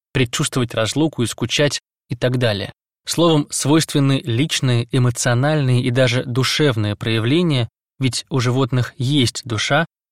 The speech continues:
если под душой понимать набор психических свойств. Так что же такого есть в человеке,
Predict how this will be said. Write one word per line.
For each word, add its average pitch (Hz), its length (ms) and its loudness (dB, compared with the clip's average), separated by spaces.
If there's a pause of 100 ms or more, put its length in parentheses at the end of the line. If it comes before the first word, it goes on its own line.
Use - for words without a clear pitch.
если 127 220 -2
под 117 200 -4
душой 123 320 0
понимать 120 440 0
набор 113 320 0
психических - 720 -4
свойств. - 500 -4 (340)
Так 143 200 -2
что - 140 0
же 175 140 0
такого 151 320 0
есть 131 360 0
в - 60 -14
человеке, 131 720 -2